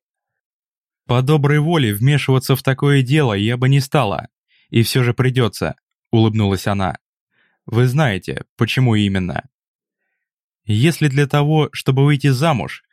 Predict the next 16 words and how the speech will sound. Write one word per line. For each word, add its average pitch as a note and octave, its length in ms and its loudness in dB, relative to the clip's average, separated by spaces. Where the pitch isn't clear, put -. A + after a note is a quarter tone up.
требуется C3 560 0
пережить C3 500 0
столько C3+ 380 0
неприятностей, B2+ 1000 0
то, C#3 360 2
быть B2 260 -2
может, C3 360 0
мне A#2+ 240 4
лучше B2+ 260 2
оставаться B2 540 0
старой B2 340 -2
девой G2+ 340 0
до G2 120 -2
конца G2 340 -2
своих G2 360 -2
дней», G2 360 0